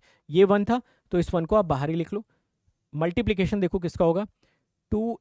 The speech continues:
into थ्री माइनस का बीच में साइन वन into माइनस वन,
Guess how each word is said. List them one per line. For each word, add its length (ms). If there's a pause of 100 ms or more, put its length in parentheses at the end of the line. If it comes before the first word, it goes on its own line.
into 320
थ्री 320 (1080)
माइनस 440
का 140
बीच 220
में 100
साइन 320 (300)
वन 280
into 240
माइनस 400
वन, 80